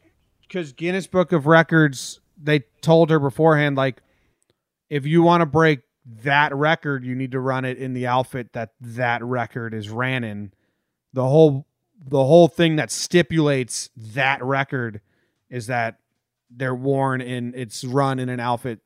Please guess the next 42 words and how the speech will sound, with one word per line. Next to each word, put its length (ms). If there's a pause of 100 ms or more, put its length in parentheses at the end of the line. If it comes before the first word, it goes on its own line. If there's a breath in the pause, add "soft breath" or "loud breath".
that 140
is 100
not 220
made 200
for 160
running, 560
and 120
it's 120
a 60
nurse's 420
outfit. 380 (600)
So 180
she 240
says, 380
"Well, 120
I'm 160
gonna 160
run 200
it 140
in 240
scrubs, 880 (180)
'cause 160
that's 260
a 40
nerf-, 420
nurse's 400
outfit 300
nowadays." 600 (800)
Give 300
her 480 (320)
the 120
scrubs 460
nurse's 400
record, 400 (440)
because 280
would 200
her 140
time 420
have 160
been 160
the 80
same 520